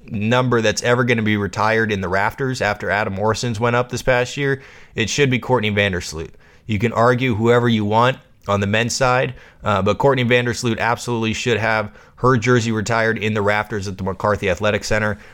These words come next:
Her senior season, she took Gonzaga to the Elite Eight, uh, for the first time and only time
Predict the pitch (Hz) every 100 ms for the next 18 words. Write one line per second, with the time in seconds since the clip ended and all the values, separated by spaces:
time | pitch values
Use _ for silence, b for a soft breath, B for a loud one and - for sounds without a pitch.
0 | B 135 143 - 147 139 123 - 135 127
1 | 135 131 - 110 120 - 135 131 113 120
2 | 120 117 - 131 127 123 104 110 107 123
3 | 127 - b b b 95 92 95 110 95
4 | 123 - 127 117 117 95 117 131 117 95
5 | 92 101